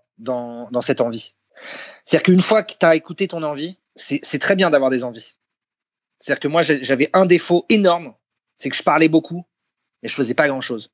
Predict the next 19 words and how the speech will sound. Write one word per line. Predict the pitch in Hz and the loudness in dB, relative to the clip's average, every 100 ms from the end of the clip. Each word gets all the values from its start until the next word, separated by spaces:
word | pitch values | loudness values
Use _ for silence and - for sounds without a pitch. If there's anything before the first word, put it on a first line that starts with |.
| - | -4
Donc, | 135 | 0
c'est-à-dire | 165 - | 2 4
qu'il | |
faut | 170 | 4
pas | 180 | 4
être | 165 | 2
velléitaire | 151 165 165 175 147 | 2 2 2 0 0
non | 143 | -2
plus. | 131 123 - | -12 -12 -10
Et | |
c'est | 131 160 | -4 -4
un | |
gros | 156 135 165 | -4 2 4
défaut, | 175 160 135 - _ - | 4 2 -4 -10 _ -6
moi, | 135 156 | 0 2
que | 131 | 4
j'ai | 147 | 6
eu | 160 | 6
énormément, | 151 160 175 156 147 120 | 4 4 2 2 -2 -6